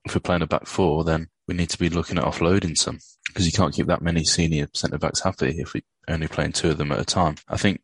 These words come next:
yeah, we've got quite a lot of players that are at least good championship players. And Bartley, I created a, a player rating system to look at all the players in the championship and what sort of style of player they are.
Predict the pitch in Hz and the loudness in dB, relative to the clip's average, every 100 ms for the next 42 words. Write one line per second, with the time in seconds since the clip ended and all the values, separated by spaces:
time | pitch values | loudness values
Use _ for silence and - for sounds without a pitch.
0 | _ 101 90 82 87 85 - 98 76 82 | _ 2 2 0 0 0 2 2 4 2
1 | - 90 87 92 87 - 87 87 85 - | 2 2 4 2 0 0 0 2 0 -4
2 | _ - 85 87 92 - - 85 - 92 | _ -6 -2 0 0 -2 -4 -4 -2 -4
3 | 98 80 - - 78 80 82 - _ - | -2 -4 -4 -4 -2 0 0 -4 _ -6
4 | 82 80 - - - 92 90 - 95 87 | -4 -4 -12 -20 -2 2 4 4 2 2
5 | - - - - 101 - 85 - _ - | -6 -12 -8 2 2 4 0 -2 _ -6
6 | - 92 87 85 80 _ 92 87 85 87 | 0 4 6 4 2 _ 0 4 2 0
7 | 80 87 82 - 87 85 - - 87 82 | -2 0 -2 -2 -2 -4 -10 0 0 4
8 | - 87 82 85 82 82 78 87 85 87 | 2 2 2 2 4 2 0 0 0 0
9 | 82 87 - 82 78 - - _ _ _ | 0 0 -2 -6 -6 -12 -16 _ _ _
10 | 87 - - - - 82 82 80 92 85 | -4 0 0 2 4 4 4 2 2 2
11 | 80 82 87 | 4 4 4